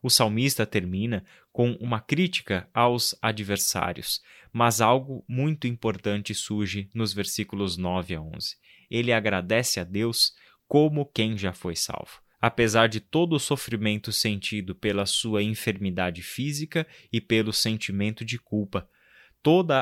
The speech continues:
a consciência que o salmista tem de que está sendo punido por Deus por causa do seu pecado, em meio a tudo isso,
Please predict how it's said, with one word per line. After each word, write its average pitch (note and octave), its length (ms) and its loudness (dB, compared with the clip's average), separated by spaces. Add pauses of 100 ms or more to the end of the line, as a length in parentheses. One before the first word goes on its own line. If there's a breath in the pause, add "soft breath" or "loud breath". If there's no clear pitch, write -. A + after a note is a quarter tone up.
a A#2 260 2
consciência D3 960 0
que - 140 -6
o A2+ 40 -2
salmista G2+ 720 -2
tem C3 300 -4
de G#2+ 140 -6
que - 160 -6
está G#2+ 280 -2
sendo A2 400 -4
punido B2+ 640 -2
por G2 240 -4
Deus G2+ 380 -2
por - 260 -8
causa A2 340 0
do G2+ 140 -8
seu G#2 240 -2
pecado, F#2 580 -4 (380 soft breath)
em A2 160 0
meio G#2+ 380 2
a F2+ 100 -2 (120)
tudo C#3+ 340 0
isso, - 320 -2